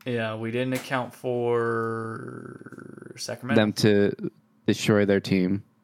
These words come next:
Speaker 1: Yeah, well, well, that, um, and tank it into the ground when they still had a chance statistically. Um, and then also Sacramento we did not account for. So.
Speaker 2: Yeah, I mean.
Speaker 1: And then Portland, obviously, too.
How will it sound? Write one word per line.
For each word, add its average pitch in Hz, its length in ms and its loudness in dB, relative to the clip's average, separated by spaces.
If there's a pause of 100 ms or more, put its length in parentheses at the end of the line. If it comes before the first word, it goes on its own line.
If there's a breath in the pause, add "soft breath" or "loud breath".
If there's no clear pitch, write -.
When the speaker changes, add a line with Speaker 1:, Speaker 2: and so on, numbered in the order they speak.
(460)
Speaker 1:
Yeah, 147 200 -6
well, 120 220 -4
well, 117 160 -6
that, 113 400 -2 (200)
um, 107 340 -8
and 107 120 -12
tank 110 240 -6
it 110 60 -8
into 110 160 -8
the 110 80 -8
ground 107 280 -10
when 107 60 -12
they 107 80 -10
still 107 220 -6
had 107 140 -4
a 113 80 -8 (160)
chance - 280 -10
statistically. - 760 -14 (340 soft breath)
Um, 110 340 -4
and 120 120 -4
then 120 80 -2
also 120 260 -2
Sacramento 104 540 -10
we - 60 -18
did - 120 -20
not - 180 -20
account - 280 -20
for. - 180 -20 (840)
So. - 100 -16 (180)
Speaker 2:
Yeah, 92 460 2 (100)
I 95 120 2
mean. 82 340 -2 (100)
Speaker 1:
And 131 140 0
then 113 180 -2 (220)
Portland, 95 340 -8
obviously, - 360 -16
too. - 240 -16